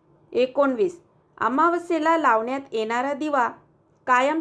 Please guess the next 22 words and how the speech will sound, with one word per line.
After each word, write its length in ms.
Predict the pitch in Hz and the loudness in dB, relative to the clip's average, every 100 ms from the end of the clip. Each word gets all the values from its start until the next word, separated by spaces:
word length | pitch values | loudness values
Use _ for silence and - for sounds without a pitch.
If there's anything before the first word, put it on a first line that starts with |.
| 320 | -2
तिळाच्या 420 | 262 254 269 285 | 0 0 0 -4
किंवा 360 | 285 277 262 277 | -4 -4 0 0
मोहरीच्या 640 | 247 208 254 277 269 294 | 0 0 0 0 0 -2
तेलाचा 480 | 294 214 208 208 254 | 0 0 0 -2 -4
असावा. 520 | - 180 - 202 160 - _ _ _ _ _ - | -4 -8 -6 -6 -8 -16 _ _ _ _ _ -4
पूजा 320 | 269 320 349 | 0 2 2
करताना 580 | 311 269 277 285 294 294 - | 0 -2 -2 -2 -2 -4 -4
अन्नपूर्णा 720 | 254 277 330 339 285 247 277 | -2 0 -2 -2 -4 -2 -2
देवीला 500 | 262 233 254 254 214 - _ _ - | 0 -2 -2 -2 -2 -4 _ _ -8
स्मरण 380 | 254 226 220 269 | -2 0 0 0
करावे. 380 | 240 185 - - _ _ _ _ _ - | -2 -4 -6 -12 _ _ _ _ _ -2
सकाळी 500 | 247 285 285 311 311 - - | 0 2 2 0 -4 -12 -2
आणि 320 | 247 302 359 | 0 2 0
संध्याकाळी 640 | 349 294 269 269 262 226 262 262 | 0 -2 0 -2 0 -2 -2 -6
ही 80 | |
पूजा 360 | 269 214 185 220 | -4 -4 0 0
करावी. 360 | 220 180 165 - _ _ _ _ _ _ _ _ _ _ _ _ | 0 -6 -8 -14 _ _ _ _ _ _ _ _ _ _ _ _
वीस, 360 | 240 277 233 - _ _ _ - | -2 0 -2 -8 _ _ _ -2
अमावस्येच्या 680 | 226 269 339 381 330 - 311 | 0 2 0 -2 -6 -4 -4
दिवशी 380 | 277 262 185 285 | -4 -8 -8 -6
घरातील 640 | 269 262 247 247 277 269 | -2 0 0 -2 -6 -4
जाळ्या 460 | 214 202 233 247 | 0 2 2 -2